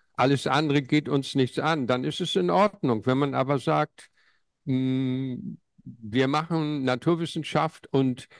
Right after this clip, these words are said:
Geist gibt es nicht, dann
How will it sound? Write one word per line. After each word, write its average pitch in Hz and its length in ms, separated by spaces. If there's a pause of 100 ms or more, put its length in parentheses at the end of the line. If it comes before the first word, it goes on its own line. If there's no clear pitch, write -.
(420)
Geist 131 520
gibt 135 400
es 104 220
nicht, - 480 (460)
dann 254 640